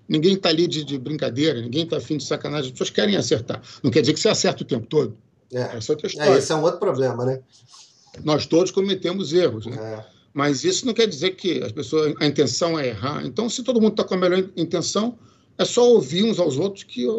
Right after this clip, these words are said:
Speaker 1: a solução vai acontecer e você vai se interagir e vai achar uma solução e vai,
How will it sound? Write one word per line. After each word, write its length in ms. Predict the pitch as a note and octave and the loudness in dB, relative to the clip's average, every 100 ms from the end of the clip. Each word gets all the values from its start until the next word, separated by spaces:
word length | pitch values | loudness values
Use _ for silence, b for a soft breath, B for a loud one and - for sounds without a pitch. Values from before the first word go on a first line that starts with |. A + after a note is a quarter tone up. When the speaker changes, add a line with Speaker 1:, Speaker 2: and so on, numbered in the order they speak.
| G3 | -4
Speaker 1:
a 40 | |
solução 460 | - F#3+ E3+ F#3 F#3 | 2 4 4 0 -2
vai 100 | F#3+ | 0
acontecer 560 | F3+ F3+ F3+ - F#3+ G3+ | -2 -4 -4 0 4 4
e 60 | |
você 260 | F#3+ D#3 D3 | 2 -4 -2
vai 160 | C3+ | -2
se 140 | C3 C#3+ | -4 -4
interagir 580 | C#3+ D#3+ C#3 C#3+ G#3 G3 B B | 0 2 0 0 -2 -2 B B
e 80 | C#3+ | 0
vai 160 | C#3+ | 2
achar 240 | D3+ - D#3+ | 2 0 0
uma 140 | D#3+ | 0
solução 480 | D#3+ F3 E3+ - F#3+ | -2 -4 -4 -4 -2
e 40 | |
vai, 200 | F3 G3+ | 0 -2